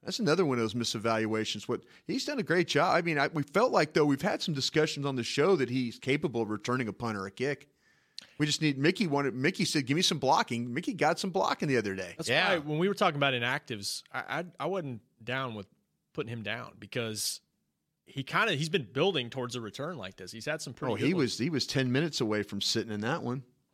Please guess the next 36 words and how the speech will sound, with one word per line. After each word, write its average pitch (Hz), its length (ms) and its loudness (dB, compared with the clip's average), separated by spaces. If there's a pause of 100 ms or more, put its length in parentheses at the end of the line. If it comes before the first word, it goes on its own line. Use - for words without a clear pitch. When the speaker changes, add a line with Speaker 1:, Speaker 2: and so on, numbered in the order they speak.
(600)
Speaker 1:
I 113 40 -4
mean, 117 120 -2
he 131 120 2
was 185 120 0
the 135 100 0
last 131 380 2
guy. 143 460 -2 (380)
There 143 120 2
were 139 120 2
questions 143 420 0
about 135 220 2
the 113 160 -2
ankle 139 360 -2
and 147 80 -2
all 147 140 -2
that 151 160 -2
stuff 151 300 -4
like 151 200 -4
that. 165 280 -6
Speaker 2:
Yeah, 127 260 2
yeah, 135 300 0
that's 123 180 -4
right. 147 220 2
He 110 80 -6
was 104 80 -10
banged 120 340 -2
up, 123 140 -4
too, 147 160 -8
during 101 180 -8
Speaker 3:
Ankle 101 260 -4
looked 104 220 -12
okay 110 300 -8
to 110 80 -10
me. 120 240 -10 (100)
Speaker 1:
Yeah. 165 160 -4 (320)
Speaker 2:
Yep. 101 120 -10